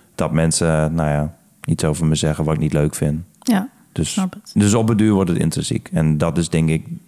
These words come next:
Speaker 1: nou ja, de fase waar je uiteindelijk naartoe wil. En dan wordt het ook een, eh, een gewoonte. En dan, ja.
Speaker 2: Wat ik vaak zie, en ik denk dat elke coach dat wel vaker tegenkomt, is er zijn heel veel mensen die willen veranderen.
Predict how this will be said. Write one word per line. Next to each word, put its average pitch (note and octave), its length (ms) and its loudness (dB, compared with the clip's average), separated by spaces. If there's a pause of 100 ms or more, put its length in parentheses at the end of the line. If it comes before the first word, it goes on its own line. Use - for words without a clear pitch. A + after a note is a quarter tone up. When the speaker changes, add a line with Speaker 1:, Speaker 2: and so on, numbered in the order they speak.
(140)
Speaker 1:
nou D#2+ 220 0
ja, C#2+ 180 0
de C#2 80 -4
fase D#2 400 -2
waar D2+ 180 0
je D#2 160 2
uiteindelijk D2+ 460 -2
naartoe - 280 -4
wil. - 240 0 (640)
En - 100 -2
dan D#2+ 100 0
wordt D#2 140 0
het C#2+ 100 -2
ook D2 180 0
een, D2 240 0 (1040)
eh, D2+ 240 -2
een - 140 -2
gewoonte. D#2 760 -2
En D#2+ 140 -4
dan, D#2+ 100 -4 (220)
ja. - 220 -4 (1000)
Speaker 2:
Wat - 200 0
ik C#4 140 -4
vaak G#3 240 -2
zie, C4+ 300 -2 (340)
en G3 120 0
ik G3 60 2
denk G3 140 0
dat G3 120 0
elke G3+ 220 0
coach G#3 220 0
dat G#3+ 160 -2
wel G3+ 120 2
vaker G3 520 0
tegenkomt, G#3 680 2 (340)
is F#3+ 440 0 (100)
er F#3+ 120 2
zijn G#3+ 180 4
heel D4 140 4
veel D4 140 2
mensen G#3 320 2
die F3+ 180 2
willen F3+ 240 2
veranderen. C#4+ 500 0